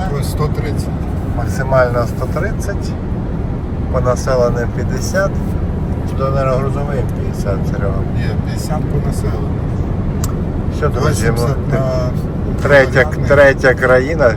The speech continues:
Speaker 2: ну, четверта Україна, будь-, Пе-, Польща, друга, Німеччина.
Speaker 1: Париж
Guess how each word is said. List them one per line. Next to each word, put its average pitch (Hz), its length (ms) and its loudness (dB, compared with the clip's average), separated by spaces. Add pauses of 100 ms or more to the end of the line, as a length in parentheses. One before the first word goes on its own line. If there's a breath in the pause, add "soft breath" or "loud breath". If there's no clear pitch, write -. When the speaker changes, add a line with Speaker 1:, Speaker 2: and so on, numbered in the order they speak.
(140)
Speaker 2:
ну, 165 120 0
четверта 139 560 4
Україна, 107 680 0
будь-, 147 420 -4
Пе-, 107 160 2 (180)
Польща, 98 420 -2
друга, 147 360 0 (540)
Німеччина. 98 760 -2
Speaker 1:
Париж - 220 -2